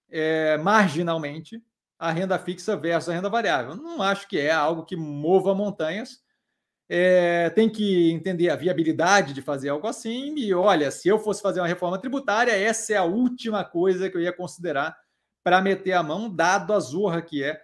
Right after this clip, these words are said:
a tributação no Brasil. Acho que tem bastante coisa pra consertar. Essa de tirar a tributação da renda fixa é simplesmente mais uma atitude populista que não ataca o problema da tributação no Brasil. Então, se passar,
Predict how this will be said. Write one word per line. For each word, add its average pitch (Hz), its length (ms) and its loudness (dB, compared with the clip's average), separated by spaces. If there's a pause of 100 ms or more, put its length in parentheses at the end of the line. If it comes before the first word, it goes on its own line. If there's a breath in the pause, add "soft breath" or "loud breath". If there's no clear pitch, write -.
(160)
a 160 100 -2
tributação 165 480 -6
no 175 60 -8
Brasil. 185 340 -4
Acho - 160 -20
que 120 60 -20
tem 147 180 -10
bastante 170 640 2
coisa 135 240 -6
pra 175 140 -6
consertar. 220 640 0
Essa 196 320 0
de 131 100 -12
tirar 151 260 -2
a 160 40 -2
tributação 151 720 -6 (400)
da 175 180 6
renda 190 260 2
fixa 208 440 -6
é 185 80 -2
simplesmente 185 1160 -4
mais 165 540 0
uma 180 220 -2
atitude 151 420 -6
populista 180 500 -6
que 247 100 -8
não 247 180 -2
ataca 208 400 2
o 220 60 0
problema 170 560 2
da 175 80 0
tributação 170 500 -4
no 175 40 -6
Brasil. 180 260 -4
Então, 170 200 -4 (1000)
se - 400 10
passar, 226 800 2